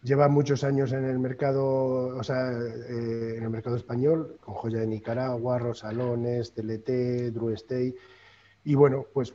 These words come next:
hicimos la división de las ligas privadas y ahí, eh, pues entré, entré yo y, y bueno, eh, ahí me voy haciendo un huequecito como, como podemos y lo que intentamos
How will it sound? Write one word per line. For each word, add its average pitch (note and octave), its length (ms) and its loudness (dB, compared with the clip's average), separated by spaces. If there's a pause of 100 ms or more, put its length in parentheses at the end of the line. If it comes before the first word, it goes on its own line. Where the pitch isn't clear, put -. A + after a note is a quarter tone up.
(140)
hicimos C#3+ 300 6
la C#3 100 6
división C#3 480 4
de A2+ 460 -2
las G#2 180 -6
ligas A#2+ 300 -2
privadas B2+ 580 -2 (680)
y C#3+ 300 4
ahí, C3 300 4
eh, A#2 380 0
pues A2+ 240 -8
entré, A2+ 580 -2
entré A2+ 300 -4
yo C3+ 300 0 (380)
y, A#2 840 0
y A#2 40 -4
bueno, C3 300 0 (420)
eh, G#2 560 -10 (460)
ahí C#3 140 -2
me B2+ 100 0
voy B2 160 2
haciendo C3 280 2
un B2 120 2
huequecito B2+ 720 -4
como, A2+ 380 -4
como A2 220 -4
podemos A#2+ 540 -4
y A#2+ 140 -4 (300)
lo D3+ 140 6
que D3 80 6
intentamos D3+ 680 6